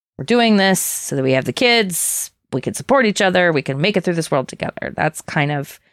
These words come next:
the huge difference between then and now. And so being gay was this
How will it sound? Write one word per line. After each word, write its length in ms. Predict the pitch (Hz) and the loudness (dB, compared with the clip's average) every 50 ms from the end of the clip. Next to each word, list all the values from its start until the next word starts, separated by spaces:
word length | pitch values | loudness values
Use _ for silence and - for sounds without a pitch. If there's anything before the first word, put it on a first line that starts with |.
| _ _ _ _ _ - | _ _ _ _ _ -2
the 60 | 156 | -2
huge 280 | - - 185 160 - | 0 2 0 0 0
difference 340 | - 139 135 - 139 143 143 | 0 -2 -2 0 -2 -6 -6
between 340 | - - - - 143 135 - | -8 -10 -6 -4 -4 -4 -2
then 120 | - 151 151 | -4 -6 -6
and 140 | - 82 - | -6 -6 -4
now. 460 | - 147 147 - - - - - - _ _ _ _ _ _ _ _ _ _ _ | -4 -4 -4 -4 -4 -4 -4 -6 -8 _ _ _ _ _ _ _ _ _ _ _
And 200 | 226 220 202 190 | 2 2 2 2
so 220 | - - 208 185 | 2 4 4 2
being 340 | 170 165 - 285 370 453 403 | 2 2 2 2 4 4 4
gay 280 | - 220 180 165 170 165 | 4 4 4 6 4 4
was 240 | 160 156 151 147 - | 4 2 0 0 2
this 520 | - 160 147 - - - - - - - | 0 0 0 0 -2 -2 -4 -4 -4 -6